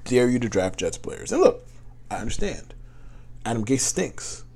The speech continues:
I understand. The Jets are likely, very likely, to stink. And their passing game is likely to stink.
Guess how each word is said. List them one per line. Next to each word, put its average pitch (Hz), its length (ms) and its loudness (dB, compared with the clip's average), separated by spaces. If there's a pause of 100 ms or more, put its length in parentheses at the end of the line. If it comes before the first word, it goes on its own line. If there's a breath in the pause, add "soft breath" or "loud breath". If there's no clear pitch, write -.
(220)
I 113 60 -4
understand. 110 400 4
The 104 80 4
Jets 131 280 6
are 117 140 2
likely, 104 560 2
very 160 260 10
likely, 95 320 2
to - 160 -6
stink. - 480 -6 (540 soft breath)
And 127 120 0
their 113 100 0
passing 156 360 0
game 110 140 -2
is - 120 -4
likely - 420 -2 (100)
to - 120 -4
stink. - 520 -6